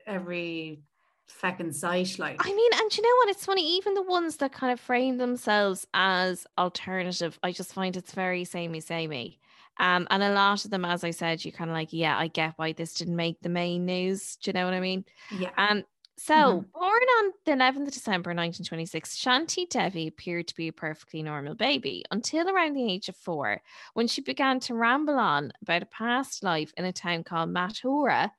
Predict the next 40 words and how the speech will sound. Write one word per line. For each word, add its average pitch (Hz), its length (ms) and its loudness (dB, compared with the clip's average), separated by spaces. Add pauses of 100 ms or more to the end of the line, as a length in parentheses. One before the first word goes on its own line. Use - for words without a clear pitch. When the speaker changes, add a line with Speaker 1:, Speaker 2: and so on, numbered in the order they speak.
(280)
Speaker 2:
nearly 254 440 4
seventy-five 190 720 -2
miles 349 340 0
away. 135 360 -4 (440)
So 349 400 4 (160)
she - 240 -4
started 427 460 2
recalling 320 600 2
in 208 200 -2
detail 202 580 0
all 247 280 6
these 285 260 2
shops 220 380 0
and 185 140 -6
streets 170 400 -8
in 180 100 -4
this 175 220 -4
random 170 380 -2
town 143 440 -6
that - 140 -14
she'd 170 180 -8
never 165 220 -6
been 143 260 -8
to. - 200 -10
So - 160 -14
she - 120 -8
was 190 100 -10
four 220 220 -4
years 196 260 -2
of 214 60 -8
age. 123 300 -6 (380)
She - 180 -2
also 453 340 4
began 277 320 2
Speaker 1:
Okay. - 20 4
Speaker 2:
to 220 100 -6
speak - 420 -6
of 196 100 -6
her 202 140 0
husband, 226 920 -2